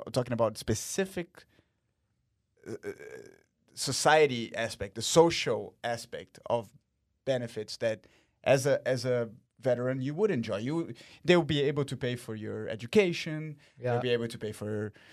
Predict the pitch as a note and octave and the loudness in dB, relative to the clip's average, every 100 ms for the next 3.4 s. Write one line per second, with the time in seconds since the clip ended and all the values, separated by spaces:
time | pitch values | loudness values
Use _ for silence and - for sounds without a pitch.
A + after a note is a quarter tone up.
0 | - _ - B2 A2+ G#2+ G#2 C#3+ E3 D#3 | -20 _ 4 6 6 0 0 4 6 4
1 | D3 C#3 A2+ A#2+ C#3+ C#3 G#2 A2+ C3 B2 | 0 -4 -4 0 2 2 0 -2 -2 -2
2 | A2 A2 C3+ A#2 G2 - - - _ - | -2 -4 -2 -2 -4 -14 -20 -20 _ 2
3 | A#2 A#2 F3+ | 2 2 -6